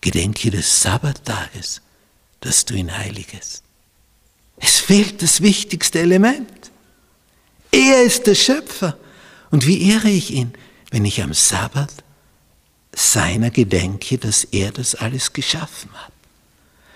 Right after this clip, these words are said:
Und die Offenbarung legt jetzt darauf den Schwerpunkt und sagt, und es wird eine Gegenbewegung geben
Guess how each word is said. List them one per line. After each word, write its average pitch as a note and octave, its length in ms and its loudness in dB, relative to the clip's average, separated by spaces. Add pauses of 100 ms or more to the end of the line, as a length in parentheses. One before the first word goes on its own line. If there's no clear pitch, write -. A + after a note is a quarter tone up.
(500)
Und - 180 -2
die A#2 80 4
Offenbarung D#3+ 600 2
legt D#3 260 2
jetzt - 320 2
darauf E3 760 -2 (200)
den D#3 140 2
Schwerpunkt F3 760 -2 (760)
und A2 100 -6
sagt, - 360 0
und A2 120 4
es G2 120 -2
wird A2 140 2
eine G#2+ 180 2
Gegenbewegung G#2+ 840 0
geben F#2 260 -14